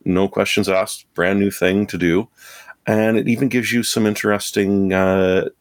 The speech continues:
additional k-, spells, which are just ridiculous. Like, they, they go beyond the, the spells of, you know, nuking a, an entire, uh, unit of an army to, like,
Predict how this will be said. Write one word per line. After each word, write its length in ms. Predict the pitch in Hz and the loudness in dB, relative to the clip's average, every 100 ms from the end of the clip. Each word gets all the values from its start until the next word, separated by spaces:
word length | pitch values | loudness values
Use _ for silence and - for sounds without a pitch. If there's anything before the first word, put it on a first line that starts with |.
| - | -8
additional 720 | 87 104 - 104 98 92 80 _ _ - | -4 -2 -2 0 0 0 -4 _ _ -18
k-, 160 | - - _ | -16 -18 _
spells, 520 | - - 104 90 90 | -10 -2 0 2 0
which 140 | 90 - | -2 -2
are 60 | |
just 240 | 101 117 - _ | -2 -2 -6 _
ridiculous. 920 | - 87 - - - - 73 - - - _ _ _ _ _ _ _ - | -4 -4 -4 -6 -6 -4 -6 -6 -8 -10 _ _ _ _ _ _ _ -6
Like, 200 | 107 - - - _ _ | -4 -4 -20 -20 _ _
they, 240 | 110 104 95 | 0 0 0
they 140 | 101 | 0
go 180 | 98 101 | 2 0
beyond 440 | 95 92 92 92 | 2 2 2 2
the, 200 | 90 87 | 2 0
the 140 | 87 87 | 0 -2
spells 460 | - 87 85 85 | 0 2 2 0
of, 340 | 87 82 78 - | 0 -2 -2 -2
you 100 | 90 | 0
know, 220 | 76 78 - | 2 -2 -4
nuking 400 | 87 85 92 80 | -4 -2 0 2
a, 180 | 78 78 | 2 2
an 120 | 82 | 2
entire, 720 | 82 - 82 80 78 76 71 _ - - - _ _ - | 0 0 0 2 2 0 -4 _ -20 -20 -20 _ _ -4
uh, 400 | 101 92 85 82 - | 0 2 2 0 -4
unit 320 | - 95 90 85 | -2 2 2 2
of 80 | |
an 120 | 82 85 | 0 2
army 360 | 85 85 87 | 2 2 0
to, 560 | 80 - 85 80 80 76 - | 0 -2 0 2 0 -4 -4
like, 180 | 139 - | -4 -4